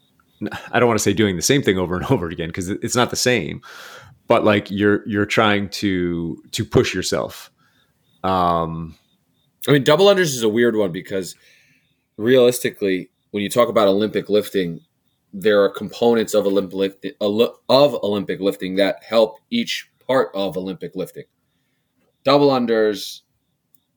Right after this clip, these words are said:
Speaker 2: kind of, what, what else would double under, I mean, conditioning. That would
Speaker 1: Sure.
Speaker 2: be, yeah.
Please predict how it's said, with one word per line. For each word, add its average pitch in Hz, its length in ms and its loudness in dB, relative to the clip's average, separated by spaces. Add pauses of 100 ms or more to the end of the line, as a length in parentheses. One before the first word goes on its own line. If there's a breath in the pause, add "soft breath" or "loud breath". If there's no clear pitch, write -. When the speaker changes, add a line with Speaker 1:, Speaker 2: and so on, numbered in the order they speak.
(680)
Speaker 2:
kind 269 420 -6
of, 196 60 -12
what, 156 220 0
what 180 160 2
else 208 220 4
would 151 140 -8
double 156 240 2
under, 147 240 0
I - 60 2
mean, 131 140 0
conditioning. 123 480 0 (320)
That 104 160 -4
would - 40 -4
Speaker 1:
Sure. 104 320 0
Speaker 2:
be, 101 320 0
yeah. 104 240 2